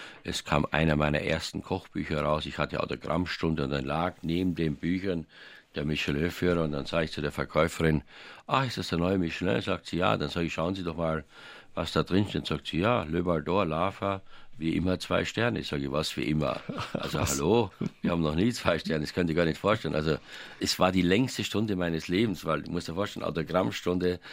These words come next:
Speaker 1: und du willst zu Hause anrufen, weil ja alle damit gar nicht gerechnet haben. Also, das werde ich nie vergessen.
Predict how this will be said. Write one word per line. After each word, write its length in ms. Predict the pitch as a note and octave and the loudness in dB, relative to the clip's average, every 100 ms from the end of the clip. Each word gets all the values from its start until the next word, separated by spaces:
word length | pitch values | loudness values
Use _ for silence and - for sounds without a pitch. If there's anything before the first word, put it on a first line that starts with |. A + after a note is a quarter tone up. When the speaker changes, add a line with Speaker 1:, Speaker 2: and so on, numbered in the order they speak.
| - - | -18 -10
Speaker 1:
und 120 | E2+ | -2
du 80 | D#2+ | 4
willst 280 | E2+ F#2+ - | 4 4 2
zu 100 | F#2 | 2
Hause 300 | E2+ E2+ E2 | 2 2 -2
anrufen, 520 | F#2 F#2+ F#2+ F#2 E2+ | -2 0 0 0 0
weil 220 | E2 E2 | 2 4
ja 340 | E2 D#2+ D#2+ D#2+ | 4 4 2 0
alle 340 | - A#2 A#2 F2 | 0 4 4 2
damit 380 | F#2 F#2+ - | 2 2 0
gar 160 | F#2+ F2 | 0 0
nicht 200 | E2 - | 0 -2
gerechnet 460 | E2 F#2 - E2 D#2 | 0 0 0 -6 -6
haben. 180 | C#2 | -4
Also, 180 | D#2 - | -2 -2
das 120 | - | -2
werde 160 | F2+ F2+ | 0 2
ich 60 | F2 | 4
nie 200 | A2+ B2 | 4 4
vergessen. 640 | F2+ F2+ G2 - F#2+ | 0 0 -2 -2 -4